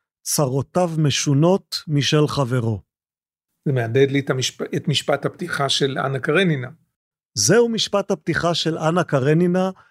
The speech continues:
Speaker 1: בתרגום הראשון לעברית. תרגום של יוסף אליהו טריבוש או טרייבוש.
Speaker 2: מדהים.
Speaker 1: כן, הלכתי ל-, ל-, לבדוק את, אה, תולדות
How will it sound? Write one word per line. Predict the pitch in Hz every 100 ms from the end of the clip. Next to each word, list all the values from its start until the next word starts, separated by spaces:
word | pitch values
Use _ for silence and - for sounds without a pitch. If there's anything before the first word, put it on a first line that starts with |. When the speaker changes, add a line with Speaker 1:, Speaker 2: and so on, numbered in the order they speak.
| _ _ -
Speaker 1:
בתרגום | 143 - 147 131 196 214
הראשון | 185 175 185 185
לעברית. | 196 190 156 185 165 - - _ _ _ _ _ _ -
תרגום | 143 135 175 190
של | - 165
יוסף | 151 143 - 190 -
אליהו | 170 151 156 165 165 170 _ _ _ _ -
טריבוש | 120 160 165 165 -
או | 127
טרייבוש. | - 131 156 156 170 170 - -
Speaker 2:
מדהים. | 151 131 123 117 - - - _ _ _ _
Speaker 1:
כן, | 185 240 254 240
הלכתי | 170 196 - 226
ל-, | 202
ל-, | 220 165 185 160
לבדוק | 156 123 180 190 190
את, | - 175
אה, | 156 147 -
תולדות | - 143 127 170 180